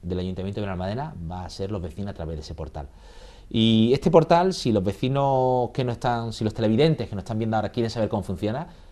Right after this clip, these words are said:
pueden entrar en un portal que se llama Participa Madrid o Participa Barcelona, que es un portal similar, donde cualquier vecino puede proponer una idea, y esa idea se queda registrada a través de un post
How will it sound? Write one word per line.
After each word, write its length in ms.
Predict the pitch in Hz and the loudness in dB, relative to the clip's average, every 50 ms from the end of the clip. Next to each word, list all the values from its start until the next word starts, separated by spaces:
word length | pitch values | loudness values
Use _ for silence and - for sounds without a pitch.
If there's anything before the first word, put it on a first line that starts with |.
| - - - | -20 -12 -4
pueden 200 | - 107 107 110 | 0 0 2 2
entrar 300 | 110 104 107 110 110 110 | 0 0 0 0 0 0
en 100 | 104 104 | 0 -2
un 300 | 107 107 107 101 101 98 - - - - | -2 -2 -4 -6 -8 -10 -14 -16 -14 -8
portal 320 | - 104 98 - 131 123 104 | -4 -4 0 2 4 2 2
que 80 | 104 | 2
se 100 | - 110 | 0 -2
llama 520 | 104 107 107 107 101 98 95 92 92 87 - | 0 0 0 0 0 0 0 -2 -2 -2 -2
Participa 460 | - 107 107 - 82 117 107 117 104 | -2 -2 -2 -4 -4 -4 -2 -2 -2
Madrid 340 | 95 98 98 113 135 170 - - - - - - | -2 -2 -2 -2 -2 -2 -4 -10 -16 -20 -16 -12
o 120 | - 87 | -10 -8
Participa 460 | 82 95 - - 90 85 110 - 101 90 | -6 -6 -6 -6 -8 -8 -6 -6 -6 -6
Barcelona, 560 | 85 80 - 92 90 95 104 120 147 160 - - - - - - - - - - - | -6 -6 -6 -6 -4 -4 -2 -4 -4 -6 -10 -14 -20 -20 -20 -20 -20 -20 -20 -12 -8
que 100 | - 104 | -6 -2
es 80 | - | -2
un 80 | 135 117 | -2 0
portal 260 | - 113 101 131 120 | 0 0 2 0 0
similar, 520 | - - 120 110 107 127 123 90 82 - - | 0 0 0 2 2 2 2 0 -2 -6 -6
donde 500 | 92 92 95 87 90 90 90 87 82 80 - | -6 -4 -2 -2 0 0 -2 -2 -4 -2 0
cualquier 300 | 110 101 95 - 131 131 | 0 0 2 2 2 2
vecino 360 | 123 127 - 151 131 117 90 | 2 2 0 0 0 0 2
puede 180 | - 127 117 113 | 2 2 2 2
proponer 440 | - 107 - 101 117 151 190 - - - - - - - - - - - - - - - - - - | 2 0 -2 -2 -4 -4 -6 -8 -12 -20 -20 -20 -20 -20 -20 -20 -20 -20 -20 -20 -20 -20 -20 -16 -10
una 220 | - 90 92 90 | -6 -4 -4 -2
idea, 340 | 85 82 98 123 156 196 220 - - - - - | -2 0 0 0 0 -2 -4 -10 -18 -20 -14 -12
y 80 | 87 87 | -10 -10
esa 180 | - - 101 | -8 -6 -4
idea 420 | 92 87 98 101 104 98 95 92 90 | -4 -2 -2 0 0 0 -2 -2 -4
se 180 | - - 95 | -6 -8 -6
queda 180 | - 101 98 95 | -2 -2 -2 -2
registrada 460 | 87 - - - - 127 143 147 120 | -2 -4 -8 -6 -2 0 2 2 0
a 80 | 92 - | 0 -2
través 320 | 87 85 90 90 87 82 | -4 -4 -4 -4 -4 -4
de 120 | 90 87 | -4 -4
un 480 | 87 90 92 90 90 92 92 90 85 85 - | -4 -4 -4 -4 -4 -6 -6 -6 -8 -4 0
post 380 | - 135 143 123 - - - | 2 2 2 2 0 -6 -16